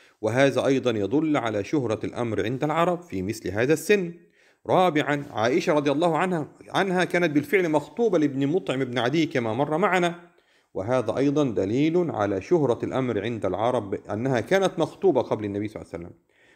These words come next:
خامسا، من الناحية الفسيولوجية والطبية، الطب الحديث يشهد أن بلوغ النساء يختلف من فتاة لأخرى ومن بلد لأخرى، وهذا تبعا لاختلاف الهرمونات عند كل فتاة، وكذلك هذا يتأثر بحرارة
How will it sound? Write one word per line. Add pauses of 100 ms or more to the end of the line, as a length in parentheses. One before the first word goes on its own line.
خامسا،
من
الناحية
الفسيولوجية
والطبية، (240)
الطب
الحديث (120)
يشهد
أن
بلوغ
النساء
يختلف
من
فتاة
لأخرى (280)
ومن
بلد
لأخرى،
وهذا
تبعا
لاختلاف
الهرمونات
عند
كل
فتاة، (500)
وكذلك
هذا
يتأثر
بحرارة